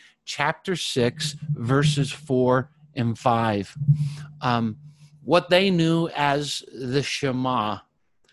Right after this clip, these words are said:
which simply is the Hebrew word for "Hear," as in, "Hear,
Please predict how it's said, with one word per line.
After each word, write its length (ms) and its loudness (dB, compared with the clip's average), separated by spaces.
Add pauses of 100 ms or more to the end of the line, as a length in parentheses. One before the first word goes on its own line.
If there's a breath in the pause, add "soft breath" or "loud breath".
(340 soft breath)
which 340 -2
simply 320 2
is 120 -2
the 100 -4
Hebrew 440 -2
word 380 0
for 260 -6
"Hear," 640 0
as 220 -2
in, 180 0 (240 loud breath)
"Hear, 340 0